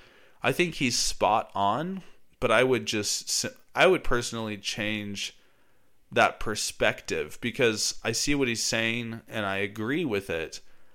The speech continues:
but I think more deep than the, the riches themselves is the purpose for which those riches are attained. And he says that's full expression of oneself, and that's fine.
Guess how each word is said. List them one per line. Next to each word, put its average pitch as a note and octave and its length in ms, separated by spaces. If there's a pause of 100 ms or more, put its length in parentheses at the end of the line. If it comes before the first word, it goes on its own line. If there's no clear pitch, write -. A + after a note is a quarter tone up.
(260)
but A2 100
I G#2+ 100
think A2+ 280
more A#2 320
deep A2+ 540 (120)
than G#2+ 220
the, G2 200 (120)
the A2+ 120
riches A2 440
themselves G2+ 960 (680)
is G#2+ 680 (400)
the A#2+ 220
purpose A#2+ 760
for - 220
which G#2+ 320
those G#2+ 280
riches G#2+ 500
are G2 200
attained. F#2 640
And G#2 140
he C3+ 100
says C3+ 240
that's G#2+ 220
full A#2+ 280
expression G2+ 760 (320)
of G2+ 160
oneself, G2 520
and G#2+ 80
that's A2+ 220
fine. G#2+ 560